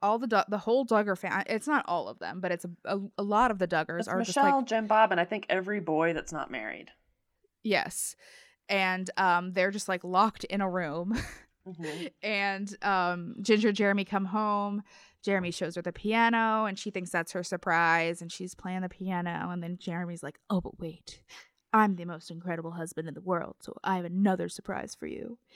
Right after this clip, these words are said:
Speaker 1: And then the family walks out, and Ginger, like, loses her mind.
Speaker 2: Oh, yeah.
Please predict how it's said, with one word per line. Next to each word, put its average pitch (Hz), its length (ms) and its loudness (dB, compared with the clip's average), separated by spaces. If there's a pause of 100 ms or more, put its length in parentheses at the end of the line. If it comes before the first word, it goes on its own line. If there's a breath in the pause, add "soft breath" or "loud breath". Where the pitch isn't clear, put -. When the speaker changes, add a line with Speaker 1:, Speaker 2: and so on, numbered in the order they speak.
(300 loud breath)
Speaker 1:
And 190 160 -2
then 170 560 -2 (340)
the 196 80 -2
family 170 300 -4
walks 165 240 -4
out, 135 340 2
and 175 400 -4
Ginger, 156 300 -4
like, 156 180 -8
loses 160 320 -6
her 143 80 -8
mind. 151 500 -4
Speaker 2:
Oh, 208 100 2
yeah. 98 260 -8